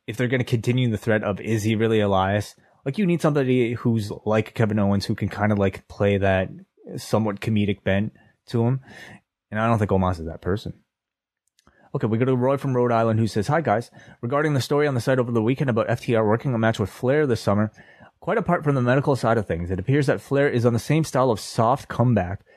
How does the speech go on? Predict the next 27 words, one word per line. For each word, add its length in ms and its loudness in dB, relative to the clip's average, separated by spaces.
that 100 -2
Hogan 320 2
eventually 360 0
came 200 0
back 240 2
on, 220 -4
inspired 380 0
by 80 2
recent 360 0
comments 460 0
on 240 -2
various 320 2
shows 360 0
by 100 -8
people 280 -2
like 160 0
Kate, 320 0
Karen, 300 0
and 100 2
Nate. 260 0
How 240 -2
are 140 0
these 420 -2
guys 380 2
and 100 2
many 240 4
others 300 2